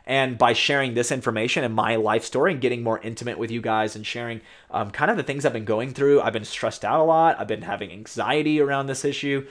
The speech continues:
Um, and so on a vulnerable level, I'm kinda like, "Hey, I'm finally able to take a breath, and I'm finally able to focus on the things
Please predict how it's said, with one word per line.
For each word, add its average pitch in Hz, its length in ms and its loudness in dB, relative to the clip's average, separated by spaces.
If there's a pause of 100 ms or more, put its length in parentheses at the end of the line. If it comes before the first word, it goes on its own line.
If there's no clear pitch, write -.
(240)
Um, 110 300 2
and 110 160 -4
so 113 300 2
on 113 140 0
a 110 60 -4
vulnerable 127 500 2
level, 135 420 6
I'm 110 120 -2
kinda 113 240 0
like, 107 220 -2
"Hey, 127 180 2
I'm 107 220 -2 (240)
finally 180 800 2
able 147 360 6
to 120 160 -2
take 131 340 -2
a 101 80 0
breath, 95 500 2 (220)
and 113 100 0
I'm 117 100 2
finally 156 400 0
able 123 300 -2
to 113 120 -8
focus 123 440 -2
on 107 140 -8
the 104 60 -10
things 117 360 -8